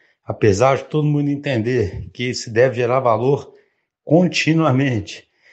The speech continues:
apesar de todo mundo entender que você tem que ter times que consigam tomar decisões, times que consigam procurar resultados,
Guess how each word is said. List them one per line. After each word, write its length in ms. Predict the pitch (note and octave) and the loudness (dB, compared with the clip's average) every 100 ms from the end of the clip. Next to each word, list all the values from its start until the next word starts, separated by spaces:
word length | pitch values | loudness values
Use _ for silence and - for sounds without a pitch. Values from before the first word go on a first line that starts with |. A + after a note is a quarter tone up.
| _ | _
apesar 480 | - - A2+ A2 C#3+ | -12 2 4 6 4
de 80 | D#3+ | 2
todo 200 | - C#3+ | -6 -4
mundo 140 | D3 | 0
entender 800 | D3+ D#3 C#3+ G#2+ A#2 D3 A2 F2 - _ _ _ | -2 0 -2 0 4 2 2 -8 -12 _ _ _
que 60 | - | -4
você 220 | B2+ C#3+ | -2 0
tem 200 | C#3 C#3+ | -2 -4
que 80 | C#3+ | -4
ter 160 | D3 A2 | 0 0
times 680 | - C#3+ D#3 D3+ - - _ _ _ _ _ _ - | 0 0 2 0 -4 -10 _ _ _ _ _ _ -18
que 100 | - | -8
consigam 580 | - C3 - D3 C#3+ B2+ | 2 2 2 0 0 -2
tomar 340 | A#2+ A2 C3 | -2 0 0
decisões, 680 | C3 B2 A#2+ F#2+ A2 C3 B2 | 0 -4 -4 -6 -2 -2 -2
times 320 | - C#3+ C3+ | -6 -4 -4
que 100 | - | -8
consigam 480 | C3 - - D3 C#3 | -4 -2 0 -2 -2
procurar 380 | B2 B2 C3 B2 | -4 -6 0 2
resultados, 880 | A#2 D3+ C#3+ - D3+ D#3+ F3 - | 2 0 -2 2 2 2 -2 -8